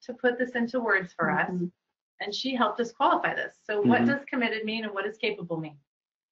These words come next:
Speaker 2: And I love what you outlined, Laura, that anybody can choose to be committed. And so for each of you listening right now, you can be completely committed,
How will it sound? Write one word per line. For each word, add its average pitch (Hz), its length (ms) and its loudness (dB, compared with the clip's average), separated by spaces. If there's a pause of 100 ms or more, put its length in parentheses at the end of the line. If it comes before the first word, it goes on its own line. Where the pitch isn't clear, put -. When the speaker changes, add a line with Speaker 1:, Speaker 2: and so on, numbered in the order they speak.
(680)
Speaker 2:
And 233 200 -8 (300)
I 208 160 -2
love 240 220 2
what 208 260 -6
you 262 400 -2
outlined, 185 540 -2 (120)
Laura, 190 280 2
that 190 140 -4 (180)
anybody 311 480 2
can 208 180 -8
choose 233 300 -4
to 226 80 -6
be 190 100 -8
committed. 220 480 -4 (100)
And 214 200 -8 (100)
so 220 220 2
for - 200 -4
each 277 300 -6
of 254 180 -4
you 277 400 0
listening 262 400 2
right 233 220 2
now, 277 220 2 (100)
you 285 160 0
can 311 180 2
be 302 220 -2
completely 302 760 -6
committed, 294 540 0